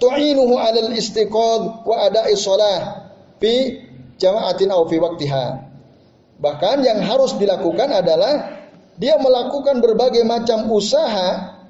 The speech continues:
yang bisa menolong dia, membantu dia untuk bangun supaya bisa menunaikan sholat subuh berjamaah pada waktunya.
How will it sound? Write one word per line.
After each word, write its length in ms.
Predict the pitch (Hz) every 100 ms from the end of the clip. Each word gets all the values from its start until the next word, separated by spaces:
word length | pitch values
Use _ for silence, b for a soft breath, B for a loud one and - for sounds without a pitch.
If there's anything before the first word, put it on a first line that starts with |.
| -
yang 280 | 226 208
bisa 320 | 220 262 240 220
menolong 680 | 208 208 277 262 247 226 196
dia, 320 | 196 202 269
membantu 520 | 220 196 240 214 208 185
dia 160 | 220
untuk 400 | 233 220 226 220
bangun 960 | 147 139 - 226 226 285 214 123 - 233 - - - _ _ _ _ _ _ _ _ _ _ _ _ _ _ b b b
supaya 440 | - 202 196 208 247
bisa 200 | 208 233
menunaikan 600 | 226 190 190 226 208 185
sholat 400 | 180 175 170 175
subuh 560 | 170 160 220 240 - - - - _
berjamaah 600 | 175 175 170 165 - 185
pada 200 | 170 151
waktunya. 560 | 143 123 143 131 113